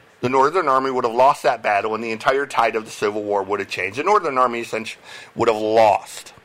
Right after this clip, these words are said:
Except General George Custer and the Michigan Wolverine Militia,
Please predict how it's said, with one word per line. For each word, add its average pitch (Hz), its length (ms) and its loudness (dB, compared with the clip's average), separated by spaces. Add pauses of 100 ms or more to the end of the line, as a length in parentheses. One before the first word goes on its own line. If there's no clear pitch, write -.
(1300)
Except - 840 0 (2000)
General 262 300 4
George 220 340 2
Custer 143 500 2
and 139 140 0
the 135 60 0
Michigan 170 440 0
Wolverine 160 460 2
Militia, 180 600 4